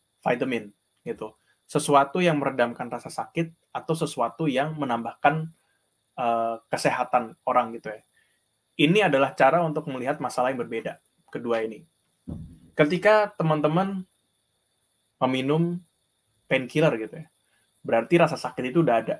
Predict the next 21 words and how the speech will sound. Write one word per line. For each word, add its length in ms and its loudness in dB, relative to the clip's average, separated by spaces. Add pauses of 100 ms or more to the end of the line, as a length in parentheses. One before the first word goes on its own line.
(140)
Mungkin 240 0
teman-teman 320 0
habis 80 -8
olahraga, 640 -2 (580)
amit-amit 480 -6
cedera 400 4
gitu 240 -8
ya, 160 -8 (720)
terus 160 -2
teman-teman 460 -2
dikasih 500 -2 (800)
spray, 480 4 (100)
spray 300 2
anti 260 -2
pain 300 0
gitu 160 -10
ya. 160 -12 (1400)
Itu 160 2
meredamkan 400 6
rasa 160 0
sakit. 320 -12